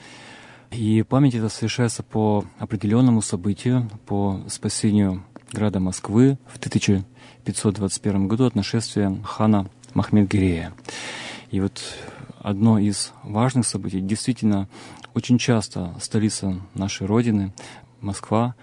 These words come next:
подвергалась разграблению. Шестнадцатый век — это был действительно век непростой для нашего государства. И набеги иноплеменных народов, конечно же, разоряли многие города нашей Святой Руси, и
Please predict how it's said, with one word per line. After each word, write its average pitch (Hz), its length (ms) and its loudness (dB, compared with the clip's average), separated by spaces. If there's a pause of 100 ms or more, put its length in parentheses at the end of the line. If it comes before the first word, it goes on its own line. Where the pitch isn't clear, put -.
подвергалась 101 640 -2
разграблению. 104 640 2
Шестнадцатый 110 480 -2
век — 110 140 -2
это 110 180 -6
был 101 240 -4
действительно 107 460 0
век 107 300 -2 (180)
непростой 117 680 2 (220)
для 98 100 -2
нашего 95 320 -4
государства. 101 720 -4 (480)
И 95 320 -2 (100)
набеги 110 640 4 (220)
иноплеменных 117 720 6 (180)
народов, 113 540 0 (300)
конечно 117 340 4
же, 101 160 -2
разоряли 107 560 2 (340)
многие 104 300 4
города 101 360 0
нашей 104 280 0
Святой 104 320 -2
Руси, 143 420 2 (560)
и 101 640 -2